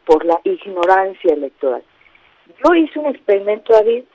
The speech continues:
te lo confieso, te lo, y se lo confieso al auditorio, me inscribí en un partido como candidata a diputada federal y el mismo partido desechó un perfil como el mío, que ha llegado al máximo nivel de estudios,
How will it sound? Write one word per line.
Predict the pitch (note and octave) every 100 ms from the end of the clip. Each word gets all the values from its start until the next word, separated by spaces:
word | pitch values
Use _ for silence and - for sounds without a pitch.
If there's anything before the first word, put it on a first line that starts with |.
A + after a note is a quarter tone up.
| _ -
te | F#3
lo | F3+
confieso, | F3 E3 - A#3 A3+ A#3 A3+ -
te | F3+
lo, | E3+
y | F3
se | - E3
lo |
confieso | E3 E3+ G3+ G3 G3+
al |
auditorio, | F3+ F3+ - A3 A3+ A#3 A#3 _ _ _ _ _
me | G#3 G#3+
inscribí | A3+ - A#3+ B3+ D4
en | D#4
un | D#4
partido | - C4+ - C#4 C#4+ C4+
como | - G#3 F#3
candidata | F#3+ G3 G3+ A3 -
a | G#3+
diputada | F#3 - - F#3+ F#3+
federal | F3 E3 E3+ G3 C4+ _ _ _ _ _ _ _
y | A3+ A3+ A#3 A#3
el | A#3 C4+
mismo | D#4 D4+ D#4
partido | - G3+ - C#4+ C#4+ A3+ A3+
desechó | F#3+ F#3 G3+ - B3+
un | B3
perfil | - A#3 - A#3 A3 -
como | G3 F3+
el | F3+
mío, | G3 A3 A#3 G#3+ -
que | G#3
ha |
llegado | A3 A3 F#3+ G#3 G#3
al | G3 G3
máximo | G#3+ B3+ - A3+ G3+ F3
nivel | E3+ F#3 F#3+
de |
estudios, | - _ A3 A#3 A3+ A3+ A#3